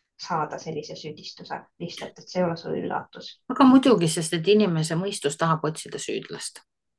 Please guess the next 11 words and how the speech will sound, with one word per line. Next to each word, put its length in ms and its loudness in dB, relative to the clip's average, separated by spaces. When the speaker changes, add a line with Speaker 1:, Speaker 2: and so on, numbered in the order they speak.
Speaker 1:
Jah. 160 -6
Speaker 2:
Nii 120 -2
lihtne 340 -2
see 140 -6
ongi. 320 -6
Sellisel 420 4
hetkel 380 4
oleks 240 2
nii 300 2
liht-, 240 4
noh, 140 -4